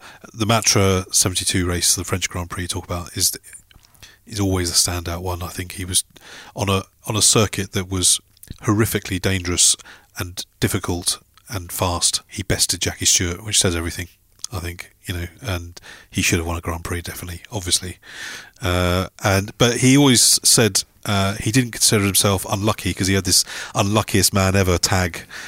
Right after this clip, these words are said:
which has kind of haunted him, uh, thr-, throughout his, the rest of his life. You know, he said he wasn't unlucky. He was incredibly lu-, uh, lucky, in fact, because he survived, which I think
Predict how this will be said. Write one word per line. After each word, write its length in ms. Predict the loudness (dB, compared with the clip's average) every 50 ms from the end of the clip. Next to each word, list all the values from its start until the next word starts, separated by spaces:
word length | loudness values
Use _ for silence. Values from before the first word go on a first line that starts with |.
| -8 -4
which 160 | -2 -2 0
has 100 | 0 0
kind 160 | 0 2 2
of 100 | 2 0
haunted 520 | 0 -4 -4 0 2 4 4 4 2 0 0
him, 240 | 0 -2 -4 -6 -12 -18 _ _ _ _ -10 -4
uh, 280 | 0 2 2 2 2 0
thr-, 180 | 0 0 0 0
throughout 420 | 2 2 2 4 4 2 2 0
his, 320 | 0 2 2 4 2 2 0 -4 -14 -16 -8 -2
the 80 | 0 2
rest 140 | 2 2
of 40 | 2
his 100 | 2 2
life. 420 | 2 2 2 2 0 -2 -6 -6 -6
You 140 | -4 -4
know, 140 | -2 -2 -4 -6 -10 -14 -18 -20 -20 -20 -8 0
he 200 | 4 4 6 6
said 200 | 6 4 4 4
he 80 | 6
wasn't 240 | 4 4 4 2 -2 -6
unlucky. 500 | -8 -6 -6 -6 -4 -2 -2 -2 -2 -4 -6
He 160 | -4 0 0 2
was 280 | 4 4 2 2 0 -4 -16 -20 -20 -16 -12
incredibly 480 | -10 -6 -2 0 0 0 2 0 -2
lu-, 160 | -2 -2 -2 -4
uh, 300 | -4 -4 -2 0 0 0 -2 -6 -10 -12 -6
lucky, 320 | -2 -2 -2 -2 -2 -4 -4
in 80 | -4
fact, 240 | -4 -4 -4 -4 -4
because 240 | -6 -4 -4 -2 -2
he 80 | 0
survived, 460 | 0 0 0 0 0 0 -2 -4 -8 -14 -18 -18 -20 -18 -18 -18 -18 -18 -18 -20 -20 _ -20 -20 -12 -8
which 160 | -6 -4 -4 -4 -4
I 40 | -6
think 180 | -6 -6 -8